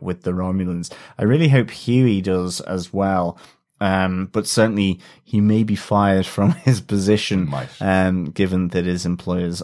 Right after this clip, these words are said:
Speaker 1: are the Romulans. But I
Speaker 2: Mm-hmm.
Speaker 1: hope they are all gonna team, uh, up shortly. That'd be quite good to have Hugh along as well.
Speaker 2: It would, yeah.
Speaker 1: Yeah, and certainly with Seven of Nine arriving in as well, that could be a really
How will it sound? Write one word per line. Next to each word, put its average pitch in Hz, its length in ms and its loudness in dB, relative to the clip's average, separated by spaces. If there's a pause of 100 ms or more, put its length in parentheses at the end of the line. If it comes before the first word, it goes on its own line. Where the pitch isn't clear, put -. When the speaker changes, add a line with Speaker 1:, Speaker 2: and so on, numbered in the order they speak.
Speaker 1:
are 87 360 -2
the 90 60 -6
Romulans. 90 520 -2
But 104 120 2
I 110 100 4
Speaker 2:
Mm-hmm. 110 100 2
Speaker 1:
hope 143 200 4
they 131 220 6
are 113 160 6
all 120 300 4
gonna 107 220 4
team, 101 440 2 (360)
uh, 98 240 2
up - 300 0
shortly. 98 580 0
That'd 147 220 2
be 226 80 -6
quite 226 340 -4
good 156 280 0
to - 100 -4
have 98 240 2
Hugh 104 420 0
along 92 540 0 (100)
as 87 180 -4
well. 90 520 -2
Speaker 2:
It 85 80 -6
would, 76 340 -6
yeah. 80 160 -6
Speaker 1:
Yeah, 92 180 2
and 95 80 0
certainly 113 300 2
with 104 120 2
Seven 101 300 0
of 92 160 -2
Nine 98 460 0
arriving 92 600 -2
in 92 180 -4
as 87 180 -6
well, 90 260 -2
that 156 180 -6
could - 120 -12
be 175 140 0
a 120 80 4
really 113 720 4